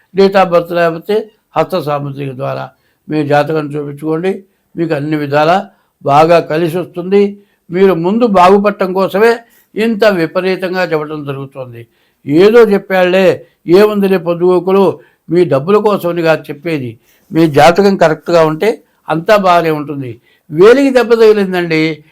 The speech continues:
డాక్టర్ ఏం చెబుతాడు? "ఇంజెక్షన్ చేయించుకోరా, క్లీన్ చేయించి కట్టు కట్టుకోరా" అంటాడు. ఏ చిన్న దెబ్బ లేని ఊరుకుంటే కాలికి మట్టి తగిలి సెప్టిక్ అయి వేలు తీసే పరిస్థితి వస్తుంది.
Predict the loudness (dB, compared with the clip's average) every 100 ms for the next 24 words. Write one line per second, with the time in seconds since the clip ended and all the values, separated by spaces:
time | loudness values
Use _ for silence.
0 | _ -2 0 0 -4 -4 -4 -2 -2 -2
1 | -4 -8 _ _ -6 -2 -2 -4 -6 -6
2 | -6 -4 -2 -2 -2 -6 -6 -4 -4 -6
3 | -8 -8 -6 -10 -8 -10 -8 -8 -10 -14
4 | -18 _ _ -2 -2 0 -6 -4 -4 -2
5 | -2 -4 -6 -8 -10 -14 -10 -10 -10 _
6 | _ _ _ -2 0 2 0 -2 -6 -6
7 | -8 -6 -8 -8 -10 -12 _ _ _ _
8 | -8 -8 -4 -4 -2 -4 -6 -14 _ _
9 | 2 2 0 -8 -12 -12 -14 -14 -20 -20
10 | -20 -20 -20